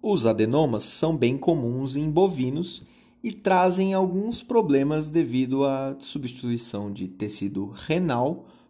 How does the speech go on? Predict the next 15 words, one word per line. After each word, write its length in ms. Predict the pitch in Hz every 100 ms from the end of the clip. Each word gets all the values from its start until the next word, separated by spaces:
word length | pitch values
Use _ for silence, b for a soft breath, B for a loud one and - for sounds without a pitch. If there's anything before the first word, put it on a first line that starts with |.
| -
por 140 | 277
tecido 380 | 302 - 170 160
neoplásico. 760 | 160 190 330 170 110 98 - _ _ -
Já 220 | 143 202
de 140 | 190
origem 320 | 185 131 120 117
mesenquimal, 960 | 107 98 95 - 104 151 156 101 - -
a 80 | 131
gente 260 | 131 127
tem 160 | - 110
os 160 | 107
fibromas, 840 | - 151 160 160 160 185 202 - -
fibrosarcomas 1400 | - - 110 107 - 156 - - 165 165 196 208 - -
e 180 | 185 226
hemangiosarcomas. 1200 | 226 190 180 185 - - - 180 127 101 - -